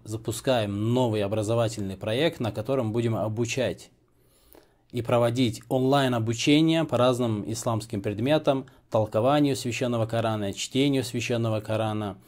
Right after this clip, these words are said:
по вопросам вероубеждений, по шариатским вопросам, по истории ислама и по множеству других предметов.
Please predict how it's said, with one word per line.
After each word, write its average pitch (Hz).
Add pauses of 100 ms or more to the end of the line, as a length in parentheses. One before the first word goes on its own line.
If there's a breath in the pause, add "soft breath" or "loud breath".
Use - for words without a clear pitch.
(380 loud breath)
по 123
вопросам 117
вероубеждений, 113 (500 soft breath)
по 104
шариатским 123
вопросам, 127 (180)
по 120
истории 131
ислама 117
и 160
по 135
множеству 117
других 104 (680 soft breath)
предметов. 120